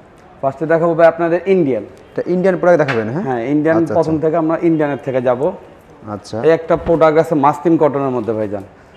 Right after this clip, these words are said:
Speaker 2: ওয়াও,
Speaker 1: আপনার গা-, হ্যাঁ, সিকোয়েন্স
Speaker 2: খুবই
Speaker 1: ওয়ার্কের
Speaker 2: গর্জিয়াস তো
Speaker 1: মধ্যে
Speaker 2: ভাই।
Speaker 1: পুরোটাও।
Speaker 2: আচ্ছা,
Speaker 1: পুরোটা
Speaker 2: আচ্ছা,
Speaker 1: সিকোয়েন্স
Speaker 2: আচ্ছা।
Speaker 1: ওয়ার্ক।
Speaker 2: আচ্ছা,
Speaker 1: আপনার
Speaker 2: আচ্ছা।
Speaker 1: গা-, ডিজিটাল প্রিন্ট আছে। ওড়নাটাও খুবই সফট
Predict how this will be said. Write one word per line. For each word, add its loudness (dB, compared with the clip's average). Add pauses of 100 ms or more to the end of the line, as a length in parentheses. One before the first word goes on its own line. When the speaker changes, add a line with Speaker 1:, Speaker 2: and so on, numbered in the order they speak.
(240)
Speaker 2:
ওয়াও, 2
Speaker 1:
আপনার 6
গা-, 8
হ্যাঁ, 0
সিকোয়েন্স 4
Speaker 2:
খুবই 6
Speaker 1:
ওয়ার্কের 8
Speaker 2:
গর্জিয়াস 6
তো 2
Speaker 1:
মধ্যে 6
Speaker 2:
ভাই। -4 (320)
Speaker 1:
পুরোটাও। 0
Speaker 2:
আচ্ছা, -18
Speaker 1:
পুরোটা 4
Speaker 2:
আচ্ছা, -2
Speaker 1:
সিকোয়েন্স 0
Speaker 2:
আচ্ছা। 0
Speaker 1:
ওয়ার্ক। 4
Speaker 2:
আচ্ছা, -10
Speaker 1:
আপনার -6
Speaker 2:
আচ্ছা। -2
Speaker 1:
গা-, -6
ডিজিটাল 0 (100)
প্রিন্ট 0
আছে। -2 (480)
ওড়নাটাও 0 (180)
খুবই -4
সফট 0